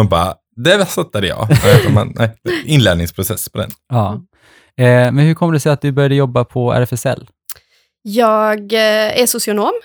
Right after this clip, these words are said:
Speaker 2: Mm.
Speaker 3: och gjorde min praktik på R F S L-förbundet i Stockholm, så jag
Speaker 2: Mm.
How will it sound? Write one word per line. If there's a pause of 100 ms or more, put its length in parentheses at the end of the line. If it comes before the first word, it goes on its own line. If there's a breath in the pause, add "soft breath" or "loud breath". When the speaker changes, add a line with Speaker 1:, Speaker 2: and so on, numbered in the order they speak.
Speaker 2:
Mm.
Speaker 3:
och
gjorde
min
praktik
på
R
F
S
L-förbundet
i
Stockholm,
så
jag
Speaker 2:
Mm.